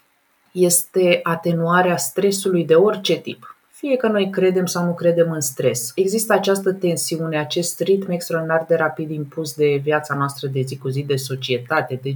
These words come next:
joburi, de presiunea financiară, economică, pandemică.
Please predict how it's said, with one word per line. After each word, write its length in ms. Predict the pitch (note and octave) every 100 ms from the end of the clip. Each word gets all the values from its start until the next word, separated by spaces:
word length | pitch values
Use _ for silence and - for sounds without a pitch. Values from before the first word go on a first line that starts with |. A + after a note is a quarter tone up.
| C3
joburi, 500 | E3 D3 C3+ C#3 C3+
de 340 | C3 C3 C3 C3
presiunea 460 | C3+ - D#3+ D3+
financiară, 560 | D3 C#3+ C3+ C3 D#3 D3+
economică, 580 | C#3 C#3 C#3+ D3 C#3+ C3+
pandemică. 840 | C3+ C3 C3 C#3 C3 B2+ - -